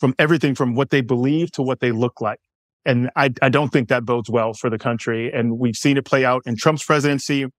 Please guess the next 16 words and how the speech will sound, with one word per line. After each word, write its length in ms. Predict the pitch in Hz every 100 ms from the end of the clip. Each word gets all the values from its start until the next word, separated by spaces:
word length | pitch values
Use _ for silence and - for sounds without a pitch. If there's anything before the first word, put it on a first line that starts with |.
| _ _ -
the 80 |
reaction 440 | 123 123 120 - 123
to 100 | -
Barack 260 | 113 123 120
Obama's 440 | 120 139 147 143
presidency, 760 | - 139 135 127 - 131 120 117 _ _
and 100 | 135
frankly, 320 | 120 143 131 131
even 300 | 143 139 135
during 240 | 131 127
Kevin 220 | 139 123
McCarthy's 800 | 123 - 131 123 127 117 110 - -
fifteen 680 | - 131 - 135 123 117 117 135
vote-a-rama 600 | 120 131 123 120 123 113 113
speaker, 580 | - - 175 151 123 120 - _ 117
uh, 140 | 113